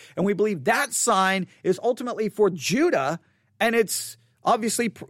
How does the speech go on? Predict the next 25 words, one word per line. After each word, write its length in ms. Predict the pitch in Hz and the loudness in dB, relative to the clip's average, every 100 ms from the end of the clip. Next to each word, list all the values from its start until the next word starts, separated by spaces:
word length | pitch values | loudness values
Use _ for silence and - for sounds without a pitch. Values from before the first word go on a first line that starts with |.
| - | -20
points 360 | - 240 226 - | 0 2 2 0
to 80 | 196 | -2
Christ 460 | - 214 202 190 | 2 4 4 2
according 320 | 190 208 196 190 | 0 2 2 2
to 100 | 196 | 0
the 80 | |
New 160 | 185 190 | 2 -2
Testament. 480 | 175 165 - 175 - | 0 0 0 -6 -2
That 240 | 170 - | -2 -2
points 320 | - 160 139 | -4 -4 -4
to 120 | - 151 | -4 -4
Jesus 420 | 143 123 127 123 | -2 -4 -6 -2
Christ. 480 | 175 113 - - _ _ _ _ _ _ | -2 -2 -8 -20 _ _ _ _ _ _
So 340 | - 196 175 - | 0 4 4 2
Ahaz, 640 | 226 285 277 269 269 - - - | 2 4 4 4 2 -2 -12 -6
you 100 | 190 | -2
didn't 180 | 240 247 | -2 2
want 160 | 277 302 | 2 2
a 40 | |
sign? 500 | - 294 302 285 254 - _ | 2 4 4 2 -2 -10 _
Fine, 420 | 233 147 117 117 - | 2 2 -2 -10 -12
there 320 | 123 220 226 | -2 2 2
you 200 | 220 220 | 2 0
go. 260 | 180 135 | 2 0
But 720 | 123 117 311 349 370 277 262 | -2 -2 0 2 2 2 2